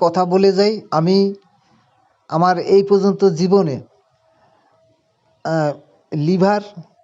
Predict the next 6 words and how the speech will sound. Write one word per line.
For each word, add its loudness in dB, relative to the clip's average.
কিডনি -2
এবং 2
হার্টের 0
বিষয়ে -2
অ্যালোপ্যাথিক -2
ওষুধে, -2